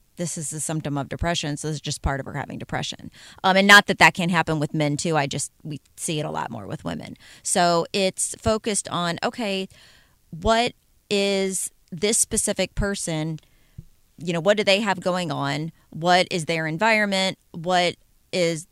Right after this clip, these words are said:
you know, their specific set of circumstances, and then how can we change that and eliminate whatever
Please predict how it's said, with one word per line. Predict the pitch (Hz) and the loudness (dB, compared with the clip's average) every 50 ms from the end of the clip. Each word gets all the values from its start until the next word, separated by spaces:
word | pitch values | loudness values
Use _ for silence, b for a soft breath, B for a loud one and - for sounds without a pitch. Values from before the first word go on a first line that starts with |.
| _ | _
you | - 196 185 | -8 -6 -4
know, | 170 | -4
their | 160 156 196 202 208 220 | -4 -2 -2 0 0 -2
specific | - - - - - - 190 - | -2 -4 -8 -6 -4 -6 -4 -2
set | - 185 170 | -2 -2 -2
of | 165 | -2
circumstances, | - - 196 190 - 180 180 - - 170 156 151 - 160 151 156 | -2 -4 -4 -4 -4 -6 -6 -6 -6 -6 -6 -6 -6 -8 -8 -6
and | 147 139 | -6 -6
then | 139 180 | -6 -6
how | 170 147 | -6 -6
can | 147 - 156 - | -8 -8 -10 -12
we | - 143 147 | -12 -12 -10
change | - - 147 135 135 139 135 - | -8 -8 -6 -6 -6 -8 -8 -8
that | - 127 127 - - - _ | -6 -6 -6 -6 -8 -10 _
and | - 156 147 143 | -10 -8 -6 -6
eliminate | - 151 151 151 160 156 147 143 139 147 156 - - | -6 -6 -4 -4 -4 -4 -4 -6 -6 -8 -10 -12 -10
whatever | 160 160 165 147 151 147 143 147 160 156 147 | -8 -8 -6 -6 -6 -8 -8 -8 -8 -8 -10